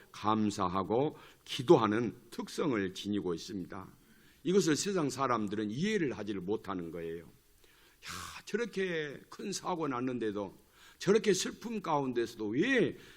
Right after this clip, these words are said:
예수 믿는 사람들은 저렇게 감사하고 기도하고 찬송을 부를까?" 세상 사람들은 이해를 못하는 거예요. 왜 감사가 우리 기독교인들의 특성일까요? 그것은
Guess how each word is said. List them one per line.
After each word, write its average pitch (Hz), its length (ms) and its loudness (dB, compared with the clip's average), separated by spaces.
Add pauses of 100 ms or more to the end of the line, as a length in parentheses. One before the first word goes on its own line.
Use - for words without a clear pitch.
(100)
예수 156 260 6
믿는 113 380 0
사람들은 113 720 2 (240)
저렇게 104 360 -4
감사하고 101 720 -6
기도하고 160 500 -2
찬송을 220 680 0
부를까?" 90 640 -6 (400)
세상 254 300 0
사람들은 185 480 2
이해를 226 360 2
못하는 127 520 -2
거예요. 80 420 -6 (2250)
왜 196 320 12
감사가 117 800 6 (180)
우리 110 380 0
기독교인들의 104 800 0
특성일까요? 104 880 -4 (300)
그것은 110 680 -4